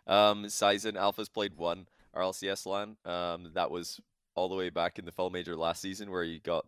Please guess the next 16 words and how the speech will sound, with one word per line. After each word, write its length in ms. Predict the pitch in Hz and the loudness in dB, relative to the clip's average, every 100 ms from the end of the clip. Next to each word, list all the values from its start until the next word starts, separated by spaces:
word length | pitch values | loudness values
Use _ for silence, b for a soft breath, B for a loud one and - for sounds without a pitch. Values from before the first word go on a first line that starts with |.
| - | -10
the 80 | 80 | -18
one 280 | 78 98 98 | -2 -2 -2
three 400 | - 90 95 104 98 | -8 -4 -2 0 2
out 140 | 98 | 2
of 120 | 98 | 0
Swiss 400 | - 101 104 - | -6 -2 -2 0
with, 280 | 101 98 - | -2 -2 -2
uh, 320 | 92 92 87 87 b b b | 0 2 0 -4 b b b
K-Dop 320 | 110 107 104 92 | 0 2 2 0
and 80 | |
Fairy 180 | 90 101 | -2 -2
Peak. 220 | 107 123 117 | 0 -6 -4
So 260 | - 98 98 b b _ | 0 0 -2 b b _
he 100 | 120 | -4
didn't 180 | 117 113 | -4 -2
do, 140 | 120 | -4